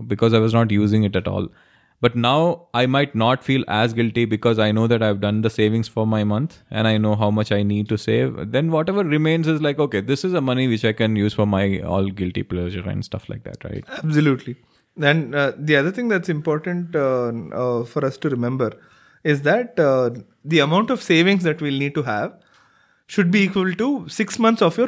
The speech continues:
Speaker 2: fixed cost.
Speaker 1: Right.
Speaker 2: Fixed cost means food, clothing, shelter,
Speaker 1: Mm-hmm.
Speaker 2: electricity, rent.
Speaker 1: Right.
Speaker 2: Right? So if, if we are able to survive for six months after losing our job,
Speaker 1: Mm-hmm.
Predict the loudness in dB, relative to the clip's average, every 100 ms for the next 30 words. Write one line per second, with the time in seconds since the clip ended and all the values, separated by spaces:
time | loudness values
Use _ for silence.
0 | -2 -6 -6 -4 -4 -4 -18 _ -8 -6
1 | -8 -14 _ _ 0 0 2 0 0 0
2 | -2 -4 0 2 0 0 0 2 0 -2
3 | -2 -2 -4 0 0 2 2 0 -2 -8
4 | -10 -6 -2 0 -2 -4 -10 _ _ -16
5 | -16 _ _ _ _ 0 2 2 0 0
6 | -2 -2 -20 _ _ _ _ _ _ -4
7 | -2 0 0 2 4 4 2 -4 -4 -4
8 | -6 -14 _ _ -4 2 0 0 -4 -4
9 | -6 -4 -4 -6 -2 -2 0 2 2 2
10 | 0 0 -2 -4 -4 -8 -8